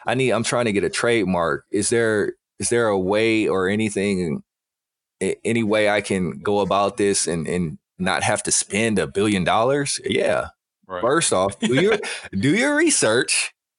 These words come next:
Speaker 1: That's first. Do your research and make sure you know how to do it and ask the correct questions. So,
Speaker 2: Mm.
Speaker 1: so my, my trademark had, like, ran into, like, a couple roadblocks.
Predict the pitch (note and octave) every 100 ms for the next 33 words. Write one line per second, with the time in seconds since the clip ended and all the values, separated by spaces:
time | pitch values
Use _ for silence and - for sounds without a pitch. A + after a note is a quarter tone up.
0 | _ _ - A#2 C#3+ - F#3+ C3+ A2+ A#2
1 | D3 D#3+ E3+ F3+ C3+ A#2+ A2+ A2+ B2+ B2
2 | C3 B2 B2 B2+ A#2 G#2 G#2 D#3+ A#2 A2+
3 | - A2 A2 G#2+ - - - - _ _
4 | _ _ - G2 A2+ - - G2+ - G#2
5 | G#2 - - A2+ G#2 - - - - -
6 | _ _ _ _ _ _ - A2 G2 G#2+
7 | G2+ F#2+ _ - A#2 G#2 B2+ C#3 - G#2+
8 | B2 D#3+ - C3+ A#2+ A#2 G#2+ - G#2 F#2+
9 | G#2 G2+ F2+ - F#2+ A#2 A#2 A2 - A#2
10 | G#2 G2 E2+ - _ _ _ _ _ F#2+
11 | F#2+ - G#2+ G#2 G2 C#3 D3+ G2 F2 D#2+
12 | - -